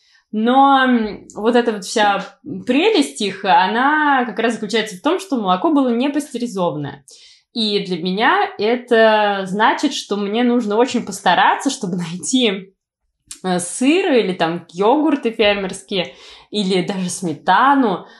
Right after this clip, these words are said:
э, на рынке, которая, э, сделана из пастеризованного молока. Ну, то есть, как бы, это, конечно, реально, но это, ну, такие индустриальные вещи, надо идти в супермаркет и искать там, читать, э, что подписано.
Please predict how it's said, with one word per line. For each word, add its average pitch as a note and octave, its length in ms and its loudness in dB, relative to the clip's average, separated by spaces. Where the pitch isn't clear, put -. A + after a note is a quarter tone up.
э, - 40 -14
на F3+ 480 0
рынке, G3+ 340 -4
которая, G3 1700 0
э, E3 40 -14
сделана G#3+ 680 0
из G#3 280 -8
пастеризованного F#3 840 -2
молока. D#3+ 440 -4
Ну, G#3 140 -4
то C4+ 60 4
есть, C4+ 140 0
как G3 160 -2
бы, F#3 60 0
это, F#3 100 -6
конечно, G#3+ 420 -6
реально, C#4+ 460 2
но A#3+ 140 0
это, A3+ 260 -4
ну, A3 80 -10
такие G#3+ 300 -2
индустриальные F3+ 680 0
вещи, A#3+ 400 0
надо E3 380 -4
идти F#3 240 -8
в F#3+ 60 -10
супермаркет G3 760 -2
и F3+ 260 -6
искать A3 340 -2
там, F3 180 -2
читать, G3+ 500 -4
э, F3 260 -2
что - 160 -8
подписано. F#3 720 -8